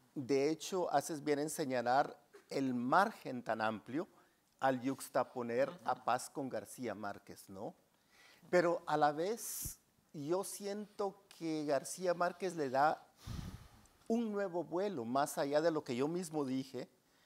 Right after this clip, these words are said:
y del señalamiento de Paz que comparto,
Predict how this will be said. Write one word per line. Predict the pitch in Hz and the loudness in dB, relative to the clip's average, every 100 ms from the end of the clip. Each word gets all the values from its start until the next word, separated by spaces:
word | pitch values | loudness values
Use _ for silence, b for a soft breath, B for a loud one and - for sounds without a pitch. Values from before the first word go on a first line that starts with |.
| b b b _ _ | b b b _ _
y | 170 165 | 0 2
del | 147 131 131 | 4 4 4
señalamiento | 123 139 127 127 127 135 147 170 | -2 -4 -2 -2 0 -2 -2 -2
de | 131 | -4
Paz | - 120 151 - | 2 4 4 0
que | 156 | -12
comparto, | - 117 - 117 120 - 165 | -8 -10 -2 0 0 -4 -8